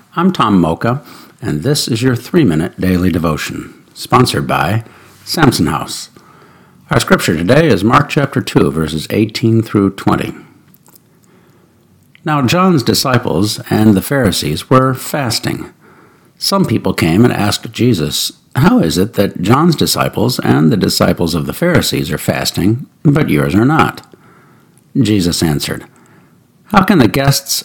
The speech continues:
of the bridegroom fast while he is with them? They cannot, so long as they have him with them. But a time will come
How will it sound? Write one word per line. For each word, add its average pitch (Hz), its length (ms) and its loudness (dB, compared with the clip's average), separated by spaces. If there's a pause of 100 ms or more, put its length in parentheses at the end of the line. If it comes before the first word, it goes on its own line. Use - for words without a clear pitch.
of 101 120 -2
the 98 80 0
bridegroom 90 1040 -2
fast - 680 -4
while 101 220 0
he 127 120 2
is 120 220 0
with 156 160 0
them? 127 260 -4 (840)
They - 140 0
cannot, 71 640 -2 (340)
so - 320 -2
long 85 460 2
as 90 160 -2
they 101 80 0
have 78 240 0
him 73 160 0
with 139 180 2
them. - 200 -6 (720)
But 120 120 0
a 131 60 2
time 160 400 4
will 170 160 4
come 87 560 0